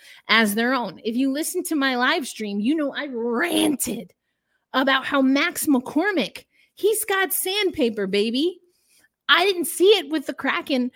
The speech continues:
Now, how much of that is because he just wasn't ready to bring that? How much of that was because the Kraken really didn't give him an opportunity? I don't know. I really have to look back at the film, and I might have a reason to do it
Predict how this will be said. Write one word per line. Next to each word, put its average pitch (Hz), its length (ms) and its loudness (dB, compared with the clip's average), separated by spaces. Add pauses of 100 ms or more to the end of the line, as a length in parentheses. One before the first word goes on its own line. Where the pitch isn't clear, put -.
(240)
Now, 226 160 0
how 262 200 0
much 311 220 -2
of 262 80 -8
that 240 240 0
is 220 140 -4
because 214 480 -8
he 214 160 -6
just 185 260 -6
wasn't 185 320 -4 (240)
ready 180 420 0
to 185 120 0
bring 233 320 0
that? 359 240 0
How 196 200 -4
much 226 220 0
of 269 120 -4
that 302 180 0
was 294 140 -4
because 302 260 -6
the 277 100 -10
Kraken 349 420 -8
really 370 220 -2
didn't 370 200 -2
give 370 140 2
him 370 140 -6
an 370 80 -4
opportunity? 370 840 0 (580)
I 330 120 4
don't 285 180 8
know. 226 460 2
I 233 120 2
really 247 280 0
have 220 240 -2
to 226 100 0
look 208 240 -4
back 185 240 -4
at 175 140 -6
the 180 80 -6
film, 285 340 0 (100)
and 233 180 0
I 240 100 0
might 320 240 -4
have 294 220 -4
a 233 100 0
reason 240 460 0
to - 100 -6
do 208 240 4
it 339 160 0